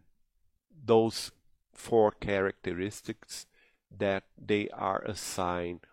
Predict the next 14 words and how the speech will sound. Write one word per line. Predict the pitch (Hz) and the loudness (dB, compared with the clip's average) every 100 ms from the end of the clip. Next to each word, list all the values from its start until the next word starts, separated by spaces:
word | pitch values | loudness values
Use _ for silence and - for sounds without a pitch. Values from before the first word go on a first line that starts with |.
| _ | _
of | 107 92 | -2 0
a | 98 | -2
previous | _ - - 131 120 98 90 85 87 - | _ -4 2 4 4 0 -4 -4 -8 -8
advancement. | 104 87 98 87 87 - - - - - - | -10 -6 -4 -4 -6 -10 -12 -10 -12 -12 -16
So | - 101 92 - - _ - | -2 0 0 -4 -20 _ -20
they | 95 107 110 110 | 2 4 4 2
are | 101 98 104 | 0 0 0
spirits | - - 110 95 95 95 - - - _ 107 | -4 -8 -4 -2 -2 -4 -12 -18 -20 _ 0
more | 107 110 | 4 6
mature, | 104 104 - - 117 110 98 82 - - _ _ | 4 -2 -6 -8 -2 2 2 -2 -8 -20 _ _
more | 98 104 | 0 2
mature | 107 107 - - 110 104 | 2 -2 -4 -4 -2 -2
spirits | - - 110 104 92 - | -4 -8 -2 -2 -2 -4
that | - 98 | -4 -2